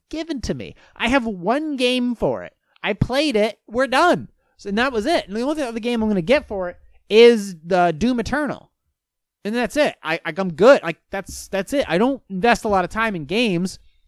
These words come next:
because I have other shit to do. But I, I wouldn't, I think it'd be pretty cool to have it, a Super Nintendo console and have Mario Kart just because it was a cheap investment, and I love that game, and it's a ton of fun.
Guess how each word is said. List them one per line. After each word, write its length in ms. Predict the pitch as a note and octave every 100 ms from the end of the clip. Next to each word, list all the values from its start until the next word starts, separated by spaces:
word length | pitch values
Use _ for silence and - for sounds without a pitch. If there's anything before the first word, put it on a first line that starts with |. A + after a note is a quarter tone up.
| _ _ _ _
because 240 | F3 G3+ G3
I 40 |
have 100 | G#3
other 160 | G#3+ F#3+
shit 160 | C#4+
to 80 | G#3+
do. 180 | C#3+ A#2 -
But 220 | A3+ -
I, 160 | F3 F#3+ F3+
I 80 |
wouldn't, 300 | G3 A3+ G#3 - _ -
I 100 | F#3
think 180 | C#4 B3
it'd 100 | G#3
be 80 |
pretty 240 | F#3+ A3 F#3+
cool 240 | - B3 G#3+
to 80 |
have 280 | F3+ F#3 E3+
it, 100 | E3+
a 160 | - D3
Super 240 | - F#3
Nintendo 320 | F3 E3 D#3+ C#3+
console 600 | A3 - - D3+ C#3+ - _ _ _ -
and 360 | E3+ E3+ F3
have 180 | D#3+ F#3+
Mario 320 | F3+ F#3 F#3
Kart 200 | E3 F3
just 160 | D3+ E3+
because 300 | - E3 D3
it 60 | C#3+
was 100 | C3+
a 60 |
cheap 260 | - G3 D#3
investment, 640 | C3+ F#3+ A3+ - G3+ G3 _
and 320 | E3+ E3 E3 -
I 80 | D3+
love 240 | D3+ D#3+
that 180 | C#3+ C3+
game, 240 | D#3 D3+
and 80 | C#3+
it's 100 | -
a 40 |
ton 200 | C3 D#3
of 80 | B2
fun. 340 | - C3+ D#2